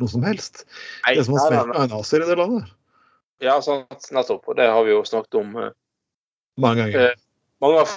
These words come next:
Speaker 2: før. Men, men, så, men bare det at til og med, til og med i våre dager så driver man fortsatt og, eh, tar, altså, hodeskaller av samer ut av museer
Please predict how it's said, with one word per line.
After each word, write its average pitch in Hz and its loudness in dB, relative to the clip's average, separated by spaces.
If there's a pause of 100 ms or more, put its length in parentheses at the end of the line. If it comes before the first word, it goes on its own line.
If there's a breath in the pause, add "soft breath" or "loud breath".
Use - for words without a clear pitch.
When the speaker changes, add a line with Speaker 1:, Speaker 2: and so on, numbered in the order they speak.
Speaker 2:
før. 143 4
Men, 180 2
men, 175 2
så, 190 0
men 175 -2
bare 180 4
det 160 4
at - -18
til 196 2
og 156 -2
med, - -10
til 196 -6
og 185 -2
med 165 -2 (680)
i 175 -10
våre 160 2
dager 131 4
så - -6
driver 135 0
man 104 -4
fortsatt - -6
og, 104 2 (520)
eh, 113 4 (100)
tar, - 2
altså, 123 -2 (840)
hodeskaller 139 -2
av 104 -2
samer 113 2 (800)
ut 131 -6
av 120 2
museer 113 2